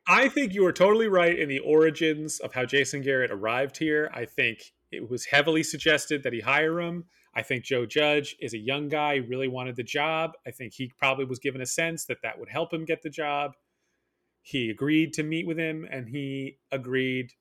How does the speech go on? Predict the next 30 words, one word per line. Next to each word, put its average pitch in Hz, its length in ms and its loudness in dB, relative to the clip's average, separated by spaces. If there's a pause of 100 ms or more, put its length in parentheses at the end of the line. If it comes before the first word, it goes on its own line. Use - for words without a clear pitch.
(160)
to 139 100 -8
have 123 240 0
him 120 100 -8
as 117 120 -8
his 110 100 -14
offensive 110 400 -8
coordinator. 117 400 -6
I 143 120 4
don't 214 360 0
think 202 200 0
he, 180 180 0
like, 143 400 -2
hated 165 440 4
the 131 140 0
idea. 113 420 -2
I - 80 -12
find 143 280 -2
that 143 100 -4
hard 123 200 -2
to 113 40 -6
believe. 101 340 -12
If 113 100 -18
he, 139 140 -8
if 123 140 -14
he 139 80 -6
was 123 160 -10
dead 170 240 0
set 170 140 0
against 139 400 -6
it, 120 160 -8